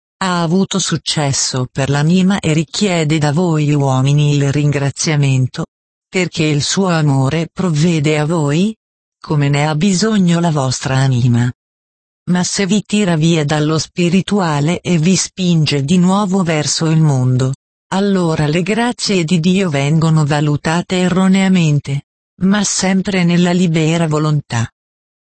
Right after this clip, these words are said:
Il Padre vi manda gioia e sofferenza, perché la sua sapienza riconosce ciò che vi serve, ed il suo amore è sempre rivolto al vostro vivere nell'eternità,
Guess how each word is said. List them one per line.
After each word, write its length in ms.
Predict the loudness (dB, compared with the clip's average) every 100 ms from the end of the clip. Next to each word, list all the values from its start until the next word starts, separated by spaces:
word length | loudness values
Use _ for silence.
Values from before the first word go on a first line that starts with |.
| _
Il 200 | -2 -2
Padre 440 | -2 -2 -2 0 0
vi 160 | 2
manda 500 | 2 2 2 2 0
gioia 580 | 0 -2 0 0 0 0
e 140 | -2 -2
sofferenza, 960 | -4 -6 -4 -2 0 0 -2 -4 -6 -8 _ _ _
perché 400 | -6 -4 -2 -2
la 120 | 0 0
sua 340 | 0 0 -2
sapienza 760 | -2 -6 -4 -2 0 -2 -2 -2
riconosce 720 | -2 0 0 0 -2 -2 -4
ciò 240 | -2 -4
che 180 | -2 -2
vi 140 | 0
serve, 720 | -2 -2 -2 -2 -2 -2 -4 -6 _ _
ed 180 | -4 0
il 140 | 0 0
suo 280 | -2 0
amore 640 | 0 2 2 2 0 0 -2
è 20 |
sempre 640 | -2 -2 -2 -2 -2 -2
rivolto 580 | 0 0 0 0 -2 -2
al 160 | -2 0
vostro 480 | -2 -4 -4 -4 -2
vivere 540 | 0 0 0 0 2
nell'eternità, 1120 | 2 2 0 -2 -4 0 -2 -2 -4 -2 -4